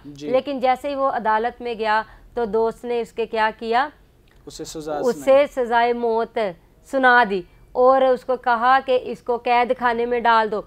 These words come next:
Speaker 2: लेकिन दोस्त बड़ा हैरान हुआ, जो चोर था उसने अपने दोस्त से कहा कि जब तुम वकील थे और मैं चोरी करता था तब तुम मेरी अदालत क-, से मुझे बचा लेते थे, मुझे मेरे गुनाह से रिहाई दिलवा देते थे, अब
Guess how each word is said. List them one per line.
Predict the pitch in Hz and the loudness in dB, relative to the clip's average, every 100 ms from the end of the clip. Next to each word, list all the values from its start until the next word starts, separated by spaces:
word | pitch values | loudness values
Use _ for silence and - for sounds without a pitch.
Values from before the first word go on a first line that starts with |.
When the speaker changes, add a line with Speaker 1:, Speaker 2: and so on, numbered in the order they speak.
| - - | -12 -12
Speaker 2:
लेकिन | 214 247 202 233 | -10 -10 -8 -4
दोस्त | 233 269 262 | -2 -4 -4
बड़ा | 247 240 | -2 -2
हैरान | 240 233 226 233 | -2 -2 -4 -4
हुआ, | 226 | -6
जो | 220 233 | -4 -8
चोर | 233 240 247 | -4 -2 -2
था | - 220 - - - | -2 -4 -6 -20 -14
उसने | 262 247 294 | -10 -2 -2
अपने | 269 254 | -2 0
दोस्त | 254 262 269 | 4 4 2
से | - 269 | -6 -4
कहा | 254 233 285 - _ _ _ _ _ _ _ _ _ _ _ _ _ - | 0 2 2 -2 _ _ _ _ _ _ _ _ _ _ _ _ _ -6
कि | 330 | -4
जब | 240 339 269 | 0 0 2
तुम | 392 381 | 2 2
वकील | 359 302 285 330 | 0 0 -2 -2
थे | 320 285 | -2 2
और | 285 294 | 2 2
मैं | 302 | -2
चोरी | 302 269 294 | 0 0 2
करता | 320 285 262 262 | 0 -4 -2 -2
था | 320 | -2
तब | 339 349 349 | 0 -2 -2
तुम | 359 | -2
मेरी | 330 320 320 | 0 0 -2
अदालत | 311 247 254 269 330 - - | 0 4 4 4 0 -2 -2
क-, | 277 247 233 240 247 - | 0 2 2 0 -4 -4
से | 285 | -6
मुझे | 277 285 | -4 -4
बचा | 247 269 240 254 | -4 -2 2 4
लेते | 285 262 240 | 2 -2 -6
थे, | 254 311 | -6 -8
मुझे | 339 330 330 320 - - 262 | -6 -4 -4 -6 -18 -12 -2
मेरे | 294 311 | 2 2
गुनाह | 262 269 294 370 | 2 4 6 6
से | 349 254 - - | 6 0 0 -2
रिहाई | 247 240 262 | 2 4 4
दिलवा | 262 320 294 262 | 4 0 4 4
देते | 254 285 | 2 -2
थे, | |
अब | 330 | 0